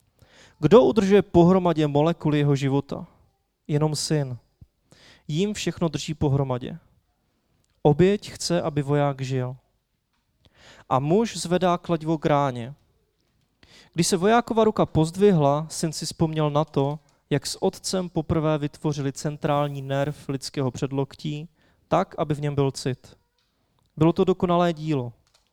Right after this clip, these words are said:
Nervy fungovaly bezchybně. Nahoru zvedli kříž a Bůh je v pouhé roušce vystavený cizím pohledům a dýchá stěžka.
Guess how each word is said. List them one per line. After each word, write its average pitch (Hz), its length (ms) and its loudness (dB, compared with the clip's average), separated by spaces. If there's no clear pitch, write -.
Nervy 196 400 0
fungovaly 165 460 -2
bezchybně. 143 640 -6
Nahoru 151 540 6
zvedli 135 320 0
kříž - 520 -10
a 147 80 2
Bůh 185 240 0
je 208 100 4
v - 80 -4
pouhé 190 400 4
roušce 180 460 -2
vystavený 160 500 -2
cizím 147 340 -6
pohledům 143 580 0
a 147 80 -2
dýchá 139 320 -4
stěžka. - 580 -12